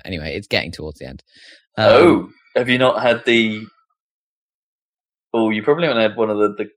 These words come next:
Speaker 2: the, the, the super creepy mission then.
Speaker 1: Mm, probably n-, n-, not.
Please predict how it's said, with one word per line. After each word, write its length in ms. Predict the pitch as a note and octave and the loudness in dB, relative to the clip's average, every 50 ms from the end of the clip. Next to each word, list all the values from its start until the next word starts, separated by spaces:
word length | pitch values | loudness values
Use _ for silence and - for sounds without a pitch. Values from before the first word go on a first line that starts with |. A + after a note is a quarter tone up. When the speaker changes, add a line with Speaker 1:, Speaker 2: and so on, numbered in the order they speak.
| _ | _
Speaker 2:
the, 80 | - G#2+ - - | -16 -16 -14 -14
the, 100 | A2 G#2 - - - - A2 | -14 -14 -16 -14 -12 -10 -10
the 20 | G2 | -8
super 280 | - - A#2 G2+ - G2+ | -8 -8 -8 -8 -10 -8
creepy 360 | - - A#2+ A2+ A2 G#2+ F#2 | -4 -2 -2 -2 -2 -6 -8
mission 340 | F#2 F2+ F2+ - - E2+ F2 | -8 -10 -10 -12 -12 -12 -10
then. 220 | F2 E2+ F2+ - - _ _ _ _ _ _ _ _ _ _ _ _ _ _ _ _ - | -10 -12 -12 -14 -18 _ _ _ _ _ _ _ _ _ _ _ _ _ _ _ _ -6
Speaker 1:
Mm, 760 | A2+ A2 A2 G#2+ G#2+ G#2 G#2+ A2 A2+ A2 A2 A2 G#2+ G#2+ - | -4 -2 -2 -2 -2 -2 0 0 0 -2 -2 -4 -4 -6 -6
probably 280 | - A#2 A2+ A#2 G#2+ | -6 -6 -4 -4 -6
n-, 240 | G2 F#2+ F#2 F#2+ - - _ _ _ _ _ _ _ _ _ _ _ _ _ _ _ - | -6 -6 -8 -10 -14 -16 _ _ _ _ _ _ _ _ _ _ _ _ _ _ _ -12
n-, 520 | G2+ G2+ G2 G2 G2 F#2+ F#2 F#2 - - - - - | -10 -10 -8 -8 -10 -10 -10 -12 -14 -16 -18 -20 -20
not. 520 | - C2+ D2+ F2 F2 F2 G#2+ D#3+ G#3 A#3+ | -18 -16 -14 -12 -10 -8 -8 -8 -10 -10